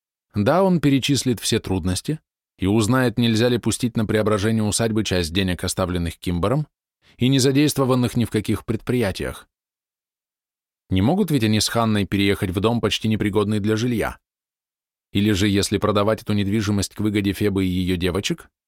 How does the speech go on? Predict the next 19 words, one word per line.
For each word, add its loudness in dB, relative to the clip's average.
о -2
чем 0
Руфус 0
подумал 0
еще -2
в -8
первый 0
свой 0
приезд, -2
то 2
тем 2
более 2
надо 0
привести 0
Торнбро 2
в -2
надлежащий 0
привлекательный -2
вид, -8